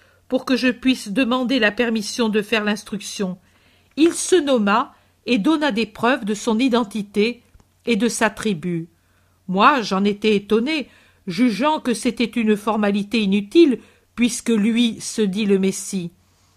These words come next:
Et m'a dit : « Ce que je fais est nécessaire, et quand ce sera l'heure, rappelle-toi que je n'ai pas manqué de respect au temple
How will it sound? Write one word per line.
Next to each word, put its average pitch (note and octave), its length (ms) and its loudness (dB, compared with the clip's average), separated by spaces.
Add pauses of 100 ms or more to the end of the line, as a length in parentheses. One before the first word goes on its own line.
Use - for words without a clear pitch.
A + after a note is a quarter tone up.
(380)
Et C#4+ 120 2
m'a C4 200 2
dit : « F#3 340 -4 (500)
Ce - 200 -6
que D4 220 -2
je C#4 200 0
fais B3 500 0
est G#3+ 120 0
nécessaire, G3+ 840 -4 (440)
et G#3 180 -2
quand C#4 240 4
ce - 200 -4
sera B3 380 2
l'heure, A3+ 340 -2 (440)
rappelle-toi A#3 1000 0 (380)
que A#3+ 120 0
je A#3 120 -2
n'ai B3 200 2
pas D#4+ 260 0
manqué C4 380 -2
de G#3+ 100 0
respect G#3+ 580 -2 (120)
au G#3+ 120 0
temple C4 540 -4